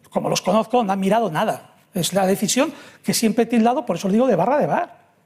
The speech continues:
"Ah, mira, qué bonito es un Mundial de Clubes", pero bueno, un Mundial de Clubes, esto es precioso. No, pero bueno, no, y, pero, pero como no tenemos fechas, que la Premier, la Liga Española, la Serie A, se creen en dieciocho clubes. "Ah, esto es estupendo", tal. ¿Y qué efectos tiene sobre todo la industria, sobre todo los puestos de trabajo y so-,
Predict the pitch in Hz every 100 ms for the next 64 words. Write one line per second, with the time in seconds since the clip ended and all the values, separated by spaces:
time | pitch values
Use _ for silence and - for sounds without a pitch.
0 | _ _ - - - 170 277 285 285 240
1 | 220 233 226 220 214 220 254 254 220 240
2 | 262 202 226 - 285 269 196 226 - 180
3 | - 262 233 - - - - - 214 170
4 | 226 185 269 185 175 226 247 208 202 185
5 | 226 - 233 - 202 196 226 262 285 -
6 | 311 330 339 - - _ - 233 208 277
7 | 285 294 294 226 254 254 269 277 277 262
8 | 277 277 285 262 254 294 262 214 226 220
9 | 185 202 269 185 294 - - 247 - -
10 | - 240 170 - - - _ _ _ _
11 | _ - 160 247 214 - 180 - 202 170
12 | 175 165 180 151 165 262 277 226 185 226
13 | - 220 202 175 170 147 247 269 -